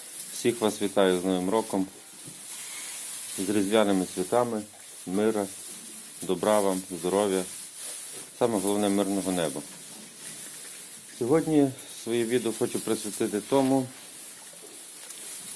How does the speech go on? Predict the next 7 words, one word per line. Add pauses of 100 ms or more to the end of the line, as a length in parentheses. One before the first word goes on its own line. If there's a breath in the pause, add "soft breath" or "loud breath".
(120)
е, (180)
от
запитують
мене
дуже
багато
підписників,